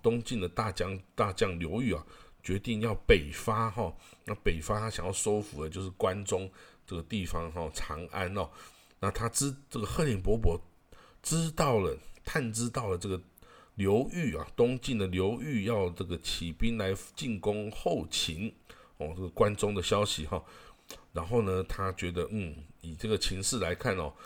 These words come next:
这个东晋啊，这个晋军啊，应该是可以把这个已经很衰弱的后秦啊，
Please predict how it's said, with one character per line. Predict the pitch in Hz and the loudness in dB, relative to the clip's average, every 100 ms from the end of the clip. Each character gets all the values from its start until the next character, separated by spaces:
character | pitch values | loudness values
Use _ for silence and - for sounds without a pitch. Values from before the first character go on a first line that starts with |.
| - - - | -20 -20 -6
这 | 101 | -2
个 | 87 | 2
东 | - 123 | 4 4
晋 | 123 123 101 | 2 -2 -2
啊， | 87 82 | -2 -4
这 | 101 | -4
个 | |
晋 | 90 143 117 92 | -4 -2 -2 -2
军 | 104 98 | -4 -4
啊， | 87 | -4
应 | - 135 127 | -4 -4 -2
该 | 120 113 | -2 -2
是 | 110 113 | -2 -4
可 | - 98 | -4 -2
以 | 107 | 0
把 | 92 - 73 | 2 0 0
这 | - | -6
个 | - 90 - - | -4 -4 -6 -14
已 | 82 | -10
经 | 82 107 | -4 -2
很 | 101 76 | -2 -2
衰 | - 113 | 0 2
弱 | 110 117 | 4 2
的 | 90 | 2
后 | 85 - 113 | 0 -2 -2
秦 | - - 80 | -2 -4 -4
啊， | 80 | -8